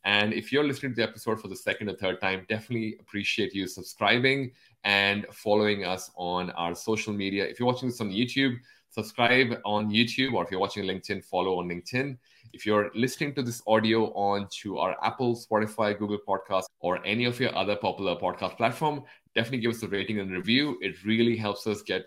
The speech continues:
more guests like Seth and others who are super awesome. And we love to bring them over, because when they see those ratings and reviews, they know they're coming to a show which is gonna be providing value to people. And it really means a lot to us that you are able to give us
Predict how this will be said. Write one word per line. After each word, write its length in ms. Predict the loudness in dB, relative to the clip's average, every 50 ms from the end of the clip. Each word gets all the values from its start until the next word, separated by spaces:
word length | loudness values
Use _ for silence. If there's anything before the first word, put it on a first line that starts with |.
| -10 -18 -14
more 380 | -8 -6 -2 0 0 0 -2
guests 320 | -4 -6 -6 -6 -6 -6 -4
like 220 | -4 -4 -4 -6
Seth 340 | -6 -4 -2 0 -2 -2 -4 -6
and 180 | -8 -8 -6 -6
others 380 | -4 -4 0 2 2 2 0 -2
who 240 | -8 -8 -6 -2 -2
are 80 | -2
super 480 | -4 -6 -10 -10 -10 -8 -4 -2 0 2
awesome. 460 | 2 2 0 0 -2 -2 -2 -2 -4 -8 -14 -20 -20 _ -10
And 100 | -6 -4
we 80 | -2 0
love 180 | 0 -2 -2
to 80 | -2 -2
bring 160 | -2 -2 0
them 140 | 0 2 2
over, 260 | 4 4 4 4 2
because 340 | 2 0 -2 -2 -2 -2 -2
when 120 | -2 0
they 100 | 0 0
see 160 | 0 0 0
those 220 | 0 2 2 2 2
ratings 260 | 0 0 0 -2 -4
and 80 | -4 -4
reviews, 400 | -4 -2 0 0 0 0 -2 -6 _ _ -20 _ _ _ 2
they 120 | 2 4
know 180 | 4 4 4 4
they're 120 | 2 0
coming 240 | 0 -2 -4 -4 -4
to 160 | -4 -2 -2
a 40 | -2
show 340 | -2 -2 -2 0 0 0 -2
which 260 | -4 -6 -8 -6 -6
is 320 | -4 -4 -4 -4 -6 -12 _ _ _ _ _ _ _ _ _ _
gonna 220 | -4 -2 0 0 2
be 160 | 2 0 0
providing 500 | 0 -2 0 2 2 2 0 0 -4 -2
value 420 | 0 0 0 2 0 0 -2 -2 -2
to 100 | -4 -2
people. 480 | -2 -2 -2 0 0 0 0 0 -2 -4
And 240 | -4 -2 -2 -2 -2
it 160 | -4 -6 -6 -6
really 240 | -4 -2 0 0 0
means 240 | -2 -4 -6 -6 -6
a 40 |
lot 240 | -2 -2 -2 -2 -2 -4
to 100 | -2 0
us 320 | 2 2 0 -2 -6 -10 -12 _ _ _ -10
that 160 | -8 -6 -4
you 100 | -2 -2
are 80 | -2 0
able 220 | -2 -4 -4 -6
to 140 | -8 -12 -12
give 180 | -8 -6 -6
us 180 | -6 -8 -10 -18